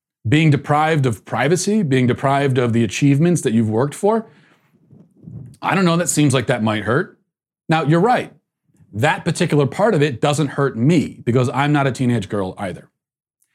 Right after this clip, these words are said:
Uh, although, according to the left, I could be if I wanted to be.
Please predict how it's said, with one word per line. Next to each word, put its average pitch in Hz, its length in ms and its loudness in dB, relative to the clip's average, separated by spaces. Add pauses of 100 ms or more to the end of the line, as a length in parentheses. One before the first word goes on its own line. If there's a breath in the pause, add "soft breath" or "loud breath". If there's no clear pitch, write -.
(500)
Uh, 107 180 -2
although, 127 220 4
according 135 300 2
to 127 80 0
the 113 80 2
left, 160 240 0
I 120 80 0
could 180 240 2
be 165 240 0 (300)
if 117 80 0
I 117 60 2
wanted 143 260 0
to 117 80 -2
be. 156 240 -2